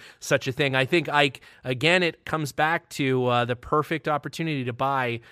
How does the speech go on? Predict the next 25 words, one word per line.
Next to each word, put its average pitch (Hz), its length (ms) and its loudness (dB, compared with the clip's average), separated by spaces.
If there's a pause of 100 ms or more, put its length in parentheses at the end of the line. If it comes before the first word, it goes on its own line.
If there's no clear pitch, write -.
(160)
the 120 200 -4
Judge 113 380 -4
Dredd, 110 520 -4
uh, 101 220 -8
one 110 260 -6
oh 107 100 -4
one. 101 460 -10
I, 98 240 -10
I 113 120 -2
can't 127 280 -6
think 139 140 -6
of 120 80 -8
a 113 40 -6
more 110 200 -6
fitting 110 420 -6
way, 98 340 -6 (300)
uh, 95 200 -8
to 98 160 -8
send 104 340 -8
you 98 180 -8
into 101 320 -10
the 95 80 -8
hereafter, 95 640 -8
but 92 180 -10
in 90 300 -10